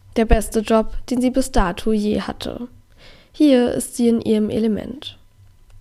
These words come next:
Diane hat kein Problem mit Menschen.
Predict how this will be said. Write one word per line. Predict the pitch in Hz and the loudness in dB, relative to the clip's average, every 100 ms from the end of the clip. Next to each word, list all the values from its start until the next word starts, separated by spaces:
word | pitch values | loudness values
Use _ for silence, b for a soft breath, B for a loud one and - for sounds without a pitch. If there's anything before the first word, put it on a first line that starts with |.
| _ _ _ - - - _ _ - | _ _ _ -20 -20 -20 _ _ 0
Diane | 233 247 320 330 | 2 4 2 -2
hat | 285 - - | -4 -6 0
kein | 262 269 | 2 2
Problem | 269 226 226 254 202 | 2 2 6 6 4
mit | - | -2
Menschen. | 202 208 202 - 247 | -6 -6 -8 -10 -14